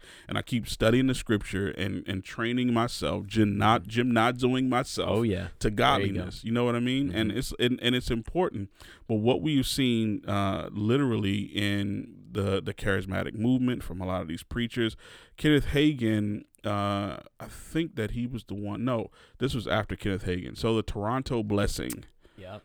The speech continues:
Speaker 1: You, you heard about
Speaker 2: Yep.
Speaker 1: the Toronto
Speaker 2: Uh, yep.
Speaker 1: Blessing. The T-, the Toronto Blessing was one of those things that it, there was no scripture. There was no scriptural basis for them. And if they, as pastors, are supposed to be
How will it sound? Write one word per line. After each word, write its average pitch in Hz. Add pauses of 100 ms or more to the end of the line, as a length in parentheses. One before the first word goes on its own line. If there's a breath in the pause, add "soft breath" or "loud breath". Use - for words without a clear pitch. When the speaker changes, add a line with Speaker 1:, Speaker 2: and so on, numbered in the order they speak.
(120)
Speaker 1:
You, 117
you 107
heard 117
about 110
Speaker 2:
Yep. 101
Speaker 1:
the 110
Toronto 104
Speaker 2:
Uh, -
yep. 101
Speaker 1:
Blessing. 104 (400 soft breath)
The 117
T-, 107 (180)
the 123
Toronto 131
Blessing 113
was 101
one 107
of 104
those 101
things 104
that 98 (180)
it, 135
there 135
was 139
no 156
scripture. -
There 127
was 151
no 156
scriptural 127
basis 117 (280)
for 143
them. 80 (520 soft breath)
And 127 (100)
if 151
they, 147 (160)
as 113
pastors, 135
are 95
supposed 123
to 110
be 107